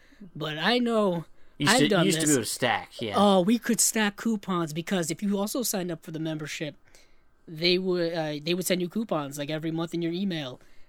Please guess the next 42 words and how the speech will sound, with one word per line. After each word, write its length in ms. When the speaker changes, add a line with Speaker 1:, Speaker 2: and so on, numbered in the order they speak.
Speaker 1:
and 640
they 120
would, 140
it 60
would 140
be 80
fifteen 340
percent 340
or 60
twenty 260
percent. 320
I 60
typically 360
kept 200
getting 200
twenty 240
percent, 360
or 80
some 320
people 200
got 200
fifteen. 480
I 80
don't 80
know 80
how 80
Speaker 2:
There 80
Speaker 1:
that 40
Speaker 2:
were 40
Speaker 1:
would 80
change. 60
Speaker 2:
times 320
where 100
I 80
got 320
some 160
twenty-fives 840
and 160
thirties. 680
Uh, 240
Speaker 1:
Yeah, 160
and 160